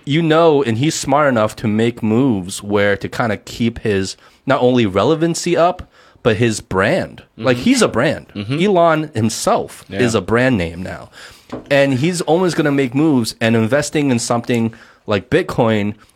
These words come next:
Speaker 1: plays right into that brand image of being, like, into tech, being into, like, that fringe kind of thing, even though it's not entirely fringe anymore.
Speaker 2: Yeah.
Speaker 1: But doing kind of, like, these crazy tech moves into, like, these cool spaces is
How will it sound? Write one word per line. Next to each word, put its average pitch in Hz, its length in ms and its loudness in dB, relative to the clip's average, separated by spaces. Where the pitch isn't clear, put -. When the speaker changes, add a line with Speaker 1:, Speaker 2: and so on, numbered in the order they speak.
Speaker 1:
plays 139 340 0
right 139 260 2
into 156 220 0
that 120 180 0
brand 123 300 2
image 143 480 -2
of 113 260 0
being, 131 420 0
like, 110 260 -2
into 117 220 0
tech, 123 460 -2
being 123 220 0
into, 117 280 -2
like, 107 160 0
that - 160 -4
fringe 120 460 0
kind 117 180 0
of 104 80 -2
thing, 113 280 -2
even 113 180 0
though 110 80 2
it's - 100 -6
not 113 240 -2
entirely 107 380 -4
fringe 104 360 -4
anymore. 101 480 -6
Speaker 2:
Yeah. 101 240 -4
Speaker 1:
But 139 300 0
doing 170 280 4
kind 147 220 -2
of, 143 100 -2
like, 127 180 -2
these 117 180 -2
crazy 123 500 0
tech - 320 -6
moves 120 480 0
into, 110 220 -4
like, 110 160 -2
these 101 160 -4
cool 110 500 0
spaces 110 760 -4
is 156 340 2